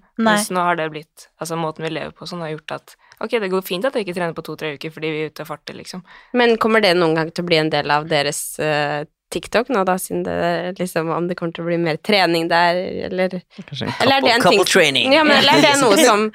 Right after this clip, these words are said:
Speaker 3: man vil holde for seg selv, at det er liksom ens egen passion?
Speaker 2: Hvis folk synes det er interessant, så, så jeg har ikke en, altså det var jo kanskje det jeg trodde at jeg skulle gjøre før,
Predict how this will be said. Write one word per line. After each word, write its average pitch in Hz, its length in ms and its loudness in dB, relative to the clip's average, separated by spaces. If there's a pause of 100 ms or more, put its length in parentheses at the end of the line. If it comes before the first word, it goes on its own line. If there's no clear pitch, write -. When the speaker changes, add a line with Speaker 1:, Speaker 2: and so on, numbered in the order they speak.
(160)
Speaker 3:
man 247 140 4
vil 247 140 6
holde 220 220 4
for 226 100 -4
seg 269 160 -4
selv, 160 320 0
at 170 140 -4
det 185 80 2
er 185 160 2
liksom 185 320 -4
ens 180 320 -6
egen 160 240 0
passion? 165 480 -10
Speaker 2:
Hvis 302 180 -6
folk 247 200 2
synes 240 260 -2
det 226 80 4
er 220 100 2
interessant, 226 680 -4
så, 262 360 -2
så 220 160 -8
jeg 208 100 -2
har 185 60 -6
ikke - 240 -2
en, 196 100 -4
altså 202 200 -6
det 214 100 4
var 202 180 6
jo 220 100 0
kanskje 202 280 -6
det 190 160 4
jeg 175 240 0
trodde 175 240 -6
at 160 100 -10
jeg 160 160 -4
skulle 170 300 -8
gjøre 160 240 -4
før, 202 260 0